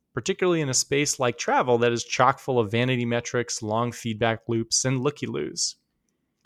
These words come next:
I never watched The Bachelor or The Bachelorette, not because I'm above them, but just because the show seemed so impossibly dumb, and on some level I knew I would get hooked. It was never the premise that turned me off. What got me was the execution. The idea that people could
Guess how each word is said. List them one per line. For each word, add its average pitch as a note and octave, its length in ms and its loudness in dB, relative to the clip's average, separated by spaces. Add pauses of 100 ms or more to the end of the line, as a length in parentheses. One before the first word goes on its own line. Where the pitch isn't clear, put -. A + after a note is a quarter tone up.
(280)
I A3 60 4
never B3+ 180 8
watched C#3 320 6
The B2+ 60 0
Bachelor A2+ 440 2
or G#2+ 60 4
The G2+ 80 0
Bachelorette, A2+ 640 0
not D#3 240 2
because A2+ 240 -2
I'm G#2+ 100 -2
above F3 320 4
them, B2 240 2
but C#3+ 120 -4
just F#3 240 -2
because C#3 240 -4
the C3 100 -4
show C3+ 240 0
seemed A#2+ 320 -2
so D#3 200 0
impossibly C#3+ 800 -2
dumb, A#2 360 2 (340)
and F3 80 2
on E3+ 120 2
some D#3+ 280 2
level B2 260 4
I A2+ 100 2
knew A2 180 0
I G#2 100 2
would G2+ 120 -2
get G#2+ 160 -6
hooked. - 380 -12 (760)
It E3+ 40 0
was F3 100 2
never A#3+ 200 4
the E3 80 2
premise C#3+ 420 0
that - 160 -8
turned G#2+ 200 -4
me G2 120 -4
off. - 340 -6 (140)
What C3+ 180 0
got G3 200 0
me G3 100 -4
was D#3+ 120 0
the C3 140 0
execution. B2+ 760 -4 (680)
The C#3+ 100 2
idea F3 240 0
that - 180 -2
people E3 260 -4
could - 180 -6